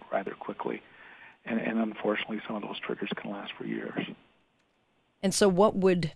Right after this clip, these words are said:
Speaker 2: be happening in the coming days and months as far as support?
Speaker 1: Well, that's what we're trying to figure out with, <laughs> you know, what, what,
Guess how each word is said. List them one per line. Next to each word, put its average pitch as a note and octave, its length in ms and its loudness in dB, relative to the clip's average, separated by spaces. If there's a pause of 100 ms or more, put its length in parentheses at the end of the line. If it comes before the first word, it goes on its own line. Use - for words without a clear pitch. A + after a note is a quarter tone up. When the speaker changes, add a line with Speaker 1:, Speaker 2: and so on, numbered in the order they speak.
Speaker 2:
be F3+ 100 4
happening D#3 440 6
in C#3+ 60 2
the C#3+ 60 0
coming D3+ 260 2
days C#3 240 4
and C#3 120 2
months C3+ 260 -2
as C3+ 100 -16
far C#3+ 220 6
as C3 140 4
support? C#3 480 2 (1700)
Speaker 1:
Well, F3 260 8 (1200)
that's C#3+ 220 6
what E3 160 2
we're C#3+ 80 8
trying B2 260 6
to B2 60 6
figure A#2 320 6
out A#2 120 8 (180)
with, G#2+ 140 4 (120)
<laughs> - 100 4
you C3 220 8
know, A#2+ 140 8
what, A2+ 260 4
what, A#2 220 6